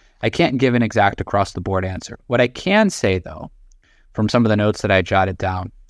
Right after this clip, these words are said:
is to say, well, one, where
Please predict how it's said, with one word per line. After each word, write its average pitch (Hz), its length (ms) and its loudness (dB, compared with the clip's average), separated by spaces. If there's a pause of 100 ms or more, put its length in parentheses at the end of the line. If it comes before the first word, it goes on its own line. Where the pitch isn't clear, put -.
is 110 140 -6
to 110 100 -6
say, 107 340 0 (1200)
well, 131 200 0
one, 147 600 2 (1600)
where 165 680 2